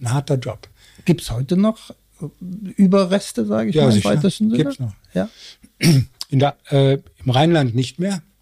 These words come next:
Speaker 2: Mhm.
Speaker 1: Da sind die Jenische im Laufe des neunzehnten Jahrhunderts weit überwiegend,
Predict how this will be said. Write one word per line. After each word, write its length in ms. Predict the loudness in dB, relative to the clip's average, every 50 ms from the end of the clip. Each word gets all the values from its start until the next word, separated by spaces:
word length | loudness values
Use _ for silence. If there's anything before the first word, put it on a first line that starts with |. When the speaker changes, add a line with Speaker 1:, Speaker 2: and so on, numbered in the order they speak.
| _ _ _
Speaker 2:
Mhm. 300 | 2 4 4 4 4 2 -2 _
Speaker 1:
Da 120 | -4 -4 -2
sind 200 | 0 0 -2 0
die 80 | -2
Jenische 640 | 0 2 2 4 4 2 0 0 0 0 0 0 -2 _ _ _ _ _ -20 -20 -20 -20 -20 -20 -20 -16 _
im 160 | 0 2 4
Laufe 260 | 4 4 4 2 0 -2
des 180 | -2 -2 -4 -4
neunzehnten 580 | -2 -2 -2 -4 -2 -4 -4 -2 -2 -4 -2
Jahrhunderts 800 | 0 0 0 2 0 0 0 -2 -2 -4 -6 -10 -10 -12 -12 -16 _ _ _ _ _ -20 -20 _ _ _ -4
weit 360 | 0 2 4 4 2 0 -2
überwiegend, 920 | -6 -2 -2 0 2 2 0 0 0 0 -2 -2 -2 -4 -6 -8 -12 -20